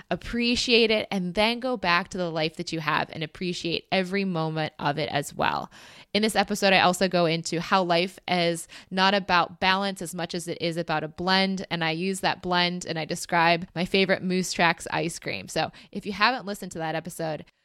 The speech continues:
definitely, definitely recommend it. It's over at jesslively dot com slash appreciate. So feel free to go over there if you haven't. But this episode and that message in general has been huge for me, especially as this is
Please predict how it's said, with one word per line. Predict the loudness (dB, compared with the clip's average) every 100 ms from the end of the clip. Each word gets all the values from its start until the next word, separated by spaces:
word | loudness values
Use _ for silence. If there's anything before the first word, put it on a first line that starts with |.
| _ -4
definitely, | -2 -2 -4 -2 -2
definitely | -2 -4 -4
recommend | -4 -4 -4 -4 -4
it. | -6
It's | -6 -2
over | -2 0
at | -2 0
jesslively | 2 2 2 2 2 0
dot | 0 0
com | -2 -2 -2
slash | -4 -6 -4 -8
appreciate. | -4 -2 -2 -2 -4 -6 _ _ _
So | 4 6 6
feel | 2 -2
free | 2 2
to | 4
go | 2
over | 2 0
there | 0 0
if | -2 -6
you | -4
haven't. | 0 0 0 -8 -12 -16 -10
But | -8 -4
this | -2 0
episode | 0 0 -2 -2 -2
and | -2 2
that | 2 2
message | -4 -4 -4 -4 -6
in | -6
general | -4 -4 -6
has | -6 -6
been | -4 -4 -4
huge | -6 -4 -4 -6
for | -8
me, | -6 -8 -10
especially | -4 0 2 2 2
as | 4 2 2
this | -2 -6
is | -6